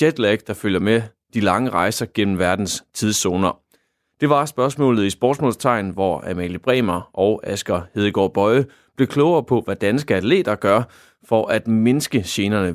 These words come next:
ved tidsforskel. Og måske skulle de danske cykelryttere lytte med en ekstra gang, fordi sommerens Tour de France slutter den nittende juli. Og seks dage senere, den femogtyvende juli, der køres herrenes landevejsløb ved O L i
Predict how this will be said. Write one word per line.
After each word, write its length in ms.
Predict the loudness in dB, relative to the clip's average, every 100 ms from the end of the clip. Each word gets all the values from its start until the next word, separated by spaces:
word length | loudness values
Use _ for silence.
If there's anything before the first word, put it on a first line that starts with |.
| -2
ved 180 | -2 -2 -8 -10
tidsforskel. 720 | -4 -4 -2 -2 -2 -4 -6 -14 _ _
Og 100 | -2
måske 280 | 0 0 -2
skulle 220 | 0 0
de 80 | 0
danske 260 | 0 -2 -4
cykelryttere 480 | -2 0 2 2
lytte 220 | 2 2 2
med 140 | 2
en 80 | 2
ekstra 220 | -2 -2
gang, 280 | -2 -2 -6 -20 -18 -12
fordi 360 | -10 -2 -2
sommerens 360 | 0 0 0 -2
Tour 140 | -2
de 60 | 0
France 340 | 0 0 -2
slutter 300 | -6 -2 0
den 300 | 0 0 2
nittende 460 | 0 0 0 -2 -4 -4
juli. 460 | 0 0 -2 -6 -8 _ _ _ _ _ _
Og 80 | -2
seks 240 | 0 0 2
dage 200 | 2 2
senere, 340 | 2 2 2
den 160 | 0 0
femogtyvende 640 | -2 0 -2 -2 2 2
juli, 340 | 2 0 -2
der 140 | -4 -6
køres 640 | -2 0 4 2 2 -4
herrenes 560 | -4 -2 0 0 -2 -6
landevejsløb 680 | -2 0 2 0 0 -2 -2 0
ved 140 | 2 2
O 200 | 2 2
L 180 | 0 -4 -6
i 200 | -6